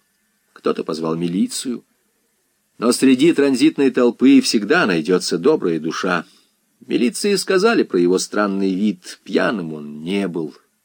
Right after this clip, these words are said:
Вызвали неотложку. В больнице установили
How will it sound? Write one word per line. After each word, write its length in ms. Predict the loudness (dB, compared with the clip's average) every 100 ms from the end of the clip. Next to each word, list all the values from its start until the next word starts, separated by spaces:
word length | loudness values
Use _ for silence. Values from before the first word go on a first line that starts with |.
| _ _ _ _
Вызвали 400 | 0 0 -2 -6
неотложку. 720 | -8 -12 -8 -6 -6 -8 -20 _ _ _ _ _ _ _ _ _ _ _ _ _ _ _ _ _ _
В 160 | -6
больнице 520 | -2 0 0 -2 2
установили 840 | 2 2 0 2 4 6 6 4